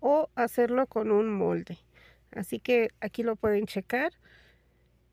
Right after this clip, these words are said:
Ahora vamos a hacer un cuellito. Igual tomamos un cartón.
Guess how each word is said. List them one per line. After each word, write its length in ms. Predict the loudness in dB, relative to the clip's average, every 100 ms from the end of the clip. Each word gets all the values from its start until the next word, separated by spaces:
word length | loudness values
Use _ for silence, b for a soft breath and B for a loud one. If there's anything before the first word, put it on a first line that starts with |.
| _ _ 0
Ahora 300 | 6 8 8
vamos 320 | 6 4 2
a 140 | 2
hacer 400 | 4 2 2 0
un 80 | 0
cuellito. 640 | 0 -4 -4 -8 -6 -6 -6 _
Igual 380 | -8 0 2 2
tomamos 480 | 2 4 4 2 -2
un 80 | -2
cartón. 600 | -2 -4 -2 -2 -2